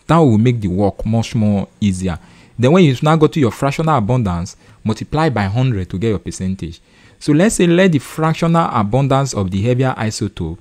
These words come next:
be S, and then the fractional abundance of the lighter be what? Y. Now, if fractional abundance of lighter be Y, take note, there's difference between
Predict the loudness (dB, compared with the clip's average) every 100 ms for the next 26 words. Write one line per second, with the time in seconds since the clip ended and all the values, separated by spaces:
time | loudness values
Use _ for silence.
0 | -12 -12 -10 -8 -8 -10 -16 _ _ _
1 | _ _ -2 0 2 0 0 2 2 2
2 | 0 -6 _ _ -4 -4 -2 2 2 2
3 | 2 2 2 0 0 2 2 2 0 0
4 | -4 -10 -20 -20 _ _ _ _ _ _
5 | _ _ _ _ _ _ _ _ -2 2
6 | 2 0 -4 -14 -8 -2 0 2 4 2
7 | 0 -2 -2 -4 -10 -16 _ _ _ _
8 | -4 -2 2 0 0 -8 _ -6 -4 -4
9 | -6 -12 -20 _ _ -2 -2 4 2 4
10 | 0 2 2 2 2 0 0 -2 -2 -2
11 | -2 -2 -2 -2 -4 -8 -16 _ _ _
12 | 2 4 4 2 0 -2 2 2 2 2
13 | 2 4 2 0